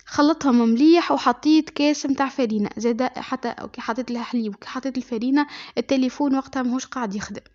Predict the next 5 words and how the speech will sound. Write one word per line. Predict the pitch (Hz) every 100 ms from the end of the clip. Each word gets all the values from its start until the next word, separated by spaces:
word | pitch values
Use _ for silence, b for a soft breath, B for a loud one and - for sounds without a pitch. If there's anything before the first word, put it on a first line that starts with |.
| _ _ _ _ _ _ _ _ _ _ _ _ _ _ _ _
باهي، | 202 208 214
نعاودو | 220 240 277 277
من | 262
الأول. | 226 214
حطينا | - 247 294 285 269